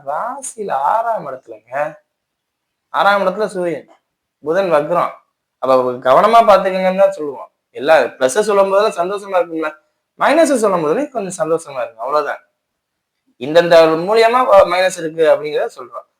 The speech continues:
அரசாங்கத்தின் மூலியமா இந்த நேரத்துல உங்களுக்கு ஒரு விரயம் இருக்கு, வழக்கு சம்பந்தப்பட்ட பதிவு ஏற்படுற மாதிரி இருக்கு, மனைவியால் வழக்கு சம்பந்தப்பட்ட பதிவு ஏற்படுற மாதிரி இருக்கு, தந்தையால் வழக்கு சம்பந்தப்பட்ட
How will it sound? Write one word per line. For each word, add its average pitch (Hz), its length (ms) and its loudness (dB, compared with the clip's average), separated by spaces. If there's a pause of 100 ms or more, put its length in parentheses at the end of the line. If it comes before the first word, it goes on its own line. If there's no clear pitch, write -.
(280)
அரசாங்கத்தின் 156 580 2
மூலியமா 143 360 -6
இந்த 135 180 -12
நேரத்துல 135 280 -8
உங்களுக்கு 127 320 -12 (120)
ஒரு 135 160 -6
விரயம் 135 340 -4
இருக்கு, 123 280 -10 (380)
வழக்கு 143 300 0
சம்பந்தப்பட்ட 123 540 -8
பதிவு 123 280 -6
ஏற்படுற 117 380 -14
மாதிரி 117 160 -14
இருக்கு, 120 220 -12 (160)
மனைவியால் 143 460 -2
வழக்கு 127 320 -4
சம்பந்தப்பட்ட 117 580 -16
பதிவு 123 280 -10
ஏற்படுற 113 360 -16
மாதிரி 117 160 -12
இருக்கு, 117 220 -16 (500)
தந்தையால் 170 440 2
வழக்கு 147 220 2
சம்பந்தப்பட்ட 135 520 -12